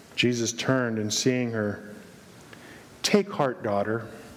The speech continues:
Your faith has made you well." And instantly, the woman was healed. Never forget this. Never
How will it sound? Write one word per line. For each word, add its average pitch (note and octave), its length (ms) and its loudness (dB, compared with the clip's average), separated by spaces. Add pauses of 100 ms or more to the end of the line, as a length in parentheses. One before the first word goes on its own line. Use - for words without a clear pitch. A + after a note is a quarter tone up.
(960)
Your D#3 260 4
faith C3 680 0 (600)
has A2+ 260 4
made A#2 260 2
you A2+ 140 2
well." A#2 460 0 (2000)
And A2 300 2
instantly, G#2+ 840 -2 (480)
the A#2 100 6
woman G#2+ 380 0
was A2 160 -2
healed. A2 420 -2 (1200)
Never D3 260 4
forget D3 460 2
this. - 460 -2 (520)
Never E3 640 4